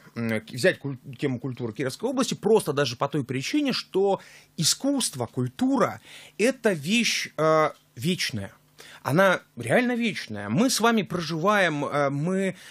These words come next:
э, проживаем свою жизнь, мы исчезаем, но вот что остаётся – это культура. И именно авторы, э, люди, которые вот проживают, э, скажем так, не на дне океана, да,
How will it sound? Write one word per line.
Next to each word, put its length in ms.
э, 380
проживаем 540
свою 320
жизнь, 340
мы 200
исчезаем, 680
но 300
вот 180
что 340
остаётся – 880
это 260
культура. 640
И 160
именно 840
авторы, 880
э, 240
люди, 380
которые 420
вот 200
проживают, 840
э, 160
скажем 300
так, 200
не 160
на 120
дне 220
океана, 500
да, 260